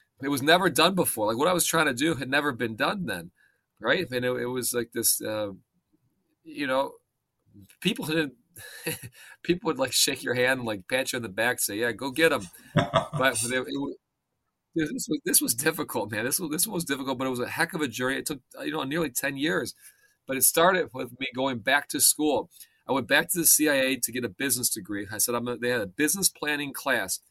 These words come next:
Speaker 1: And I said, "I'm gonna go back to school and I'm gonna write this business plan." And that's how I got to start. And then a-, as that, I did that, I would start to work on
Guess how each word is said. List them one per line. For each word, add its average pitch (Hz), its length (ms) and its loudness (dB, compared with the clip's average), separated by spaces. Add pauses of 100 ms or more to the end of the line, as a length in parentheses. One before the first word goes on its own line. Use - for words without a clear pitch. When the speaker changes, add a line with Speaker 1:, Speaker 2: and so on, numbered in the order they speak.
(280)
Speaker 1:
And 123 100 -6
I - 20 -4
said, 131 140 -2
"I'm 127 80 -6
gonna 113 120 -6
go 147 220 0
back 190 240 -6
to - 80 -10
school 120 280 2
and 113 80 -6
I'm 110 60 -8
gonna 110 180 -6
write 151 240 0
this - 140 -2
business 123 380 -4
plan." 113 400 -8 (420)
And 107 100 -8
that's 151 180 2
how 165 100 6
I 156 60 4
got 147 160 0
to 143 100 2
start. 170 400 4 (440)
And 123 140 -2
then 143 300 2
a-, 131 560 -2
as 143 180 -2
that, 156 220 2
I 139 80 0
did 131 220 0
that, 190 320 2
I 143 60 -4
would 135 160 -6
start 143 280 0
to 139 80 -4
work 131 280 -2
on 127 300 0